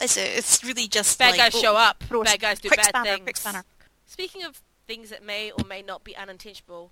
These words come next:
Speaker 2: there's one thing I've always thought about these books is that there's sort of a safe zone for characters. There's sort of three zones. There's the consumed into and sucked into the black hole of the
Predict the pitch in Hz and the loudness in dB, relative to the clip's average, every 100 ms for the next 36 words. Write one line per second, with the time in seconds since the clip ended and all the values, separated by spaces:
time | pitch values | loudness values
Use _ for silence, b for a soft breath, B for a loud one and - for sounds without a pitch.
0 | - 240 254 311 359 330 285 262 220 214 | -16 -14 -10 -12 -10 -8 -8 -6 -8 -8
1 | - 202 208 202 - - - - 185 185 | -12 -10 -10 -10 -16 -18 -18 -16 -14 -14
2 | 190 180 - 165 - 165 160 - - - | -12 -12 -12 -20 -20 -16 -16 -16 -16 -16
3 | - - 175 170 170 175 175 - _ _ | -16 -14 -12 -12 -14 -18 -20 -20 _ _
4 | _ 190 175 220 226 - 359 427 403 349 | _ -12 -10 -10 -12 -12 -10 -10 -10 -10
5 | - - - - 208 226 - 208 208 180 | -12 -12 -14 -6 -6 -6 -10 -10 -8 -8
6 | 170 165 170 - 190 156 131 _ - _ | -10 -16 -20 -14 -10 -10 -14 _ -20 _
7 | - - - _ - 240 240 233 - - | -20 -20 -20 _ -4 0 0 -2 -8 -16
8 | _ - 226 220 _ _ - 285 294 254 | _ -8 -6 -8 _ _ -12 -6 -6 -4
9 | 196 156 151 - 190 180 - 196 190 180 | -6 -8 -14 -10 -10 -8 -8 -4 -4 -6
10 | b - 254 233 - 254 247 247 240 240 | b -14 -12 -12 -10 -6 -6 -6 -10 -14
11 | 220 - - - 214 214 208 202 202 190 | -14 -14 -14 -14 -14 -14 -20 -16 -12 -12
12 | 190 208 214 - 208 208 185 180 196 185 | -14 -10 -8 -10 -16 -16 -14 -6 -2 -2
13 | - 196 185 180 - 180 165 | -2 -6 -6 -6 -10 -12 -14